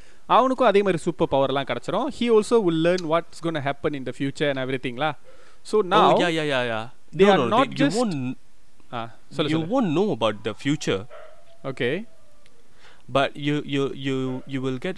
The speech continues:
Speaker 2: connected to, to the creator. So,
Speaker 1: ஓகே.
Speaker 2: அது ஆரம்பத்துல அவர் சொன்ன பாத்தியா,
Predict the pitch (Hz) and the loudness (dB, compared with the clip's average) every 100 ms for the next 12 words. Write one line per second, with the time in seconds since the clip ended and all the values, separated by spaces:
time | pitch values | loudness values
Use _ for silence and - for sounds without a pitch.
0 | - 123 139 - 196 - 117 107 104 107 | -2 0 0 0 0 0 -4 -4 -6 -8
1 | 104 117 107 107 107 104 104 104 107 104 | -8 -8 -8 -8 -8 -10 -10 -10 -10 -10
2 | 104 104 92 113 - 120 123 107 113 214 | -10 -12 -8 -8 -2 -2 0 0 0 0
3 | - - - - 131 165 160 220 127 135 | -2 -14 -10 -6 0 2 2 0 4 4
4 | 185 160 117 110 143 117 123 | 4 2 0 0 -2 -2 0